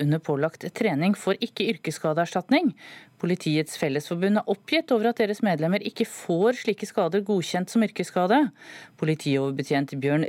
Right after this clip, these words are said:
Rist ble hardt skadd under trening for tre år siden.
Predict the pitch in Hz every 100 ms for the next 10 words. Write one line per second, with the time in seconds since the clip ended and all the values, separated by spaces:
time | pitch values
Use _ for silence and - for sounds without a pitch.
0 | 165 262 - - - - 254 - - 220
1 | 208 202 202 226 196 175 185 214 190 180
2 | 180 202 233 285